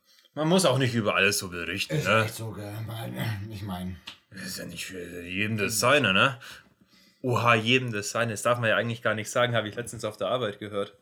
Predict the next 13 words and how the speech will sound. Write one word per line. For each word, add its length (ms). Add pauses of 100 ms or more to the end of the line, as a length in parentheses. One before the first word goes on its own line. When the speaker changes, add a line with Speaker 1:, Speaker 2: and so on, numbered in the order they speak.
(120)
Speaker 2:
Echt? 300 (160)
Speaker 1:
Ja, 300
das 240
ist, 100
ist, 280
ist 240
historisch 840
stark 460
belastet, 500
dieser 180
Spruch. 420 (1000)
Speaker 2:
Schon? 320 (1300)
Speaker 1:
Ja. 260